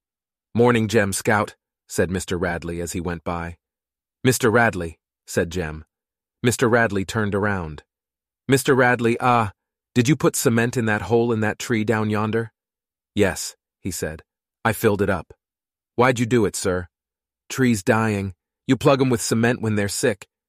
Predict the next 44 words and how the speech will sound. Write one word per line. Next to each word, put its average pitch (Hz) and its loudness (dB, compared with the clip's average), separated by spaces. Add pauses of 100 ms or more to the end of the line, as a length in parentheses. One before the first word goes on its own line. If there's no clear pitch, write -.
(100)
You 135 6
ought 139 6
to 135 2
know 139 4
that, 117 2
Jem." 104 -4 (920)
Jem 120 2
said 113 0
nothing 110 0
more 104 2
about 95 0
it 92 -4
until 95 -4
late 98 0
afternoon. 90 -4 (640)
When 123 2
we 120 4
passed 123 0
our 107 2
tree, 113 -2
he 104 -2
gave 110 0
it 107 2
a 101 2
meditative 104 0
pat 104 -2
on 92 -4
its 92 -6
cement 101 -4 (340)
and 110 0
remained 107 2
deep 104 -2
in 90 -4
thought. 92 -4 (600)
He 127 -2
seemed 135 0
to 131 0
be 120 4
working 110 2
himself 101 0
into 101 0
a 90 4
bad 95 2
humor, 85 -6